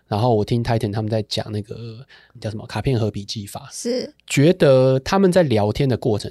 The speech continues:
Speaker 1: 当中，哦，提供了一些想法，就说介绍这本书是什么，然后，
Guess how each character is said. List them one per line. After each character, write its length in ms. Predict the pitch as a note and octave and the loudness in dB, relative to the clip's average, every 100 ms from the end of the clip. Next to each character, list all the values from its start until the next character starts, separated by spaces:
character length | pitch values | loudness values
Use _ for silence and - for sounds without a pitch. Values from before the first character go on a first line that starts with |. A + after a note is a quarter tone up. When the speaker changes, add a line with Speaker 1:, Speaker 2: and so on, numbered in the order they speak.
| G#2 | -6
Speaker 1:
当 220 | G2+ G2+ | -6 -4
中， 340 | G#2+ G2 G2 A2+ | -4 -4 -6 -14
哦， 180 | - A2 | -8 -8
提 180 | G2 A2+ | -6 -4
供 160 | B2+ C3+ | 0 2
了 60 | |
一 80 | A#2+ | 2
些 220 | A#2 A#2+ | 2 2
想 340 | A#2 G2+ G2 G#2 | 0 -2 -4 -6
法， 240 | - C3 - | -8 -8 0
就 100 | F#4+ | 2
说 160 | F#3+ | 2
介 160 | F#3 F#3 | 4 4
绍 160 | E3 | 4
这 80 | D3+ | 2
本 160 | A#2 G2+ | 0 -2
书 160 | B2 | 0
是 60 | B2 | 0
什 240 | B2 G2+ | 0 -2
么， 240 | F#2+ G2+ G2+ | -4 -8 -8
然 100 | G#2 | -4
后， 240 | G#2 A2+ | -2 -2